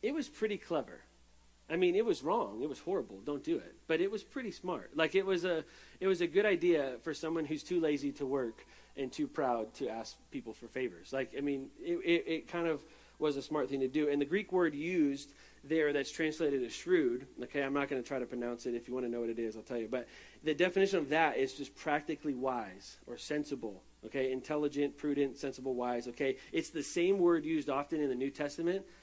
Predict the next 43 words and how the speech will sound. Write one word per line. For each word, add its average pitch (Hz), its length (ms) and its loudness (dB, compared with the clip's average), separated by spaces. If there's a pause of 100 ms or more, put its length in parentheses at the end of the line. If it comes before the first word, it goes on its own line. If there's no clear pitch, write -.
(140)
that's 143 180 -4
translated 156 580 2
as 120 180 -4
wise. 110 520 -6 (160)
It's - 100 -20
the 127 80 -8
exact 123 380 -2
same 131 200 -2
word. 117 240 -4 (240)
So 139 60 -6
when - 20 0
we 139 40 -2
say, 147 120 0
"Be 147 160 0
wise 139 300 4
in 156 100 2
Christ," 160 500 0 (480)
same 156 320 -2
word 156 240 2
used 131 320 0
when 131 80 0
he 120 60 -2
said 120 380 -2 (380)
he 127 360 -2 (180)
commended 165 340 0
him 131 320 -4
for 135 120 -4
acting, 117 400 -4 (640)
acting 139 280 -2
shrewdly. 139 520 2 (320)
And 147 180 2
so 165 320 6 (460)
he's 160 200 0
really 202 200 8
commending 160 480 2
the 139 60 0
wisdom 147 300 2
'cause 131 140 -6
he's 127 140 -6
like, 127 120 -4
"Hey, 131 440 0
that 147 340 2 (960)
was 123 340 0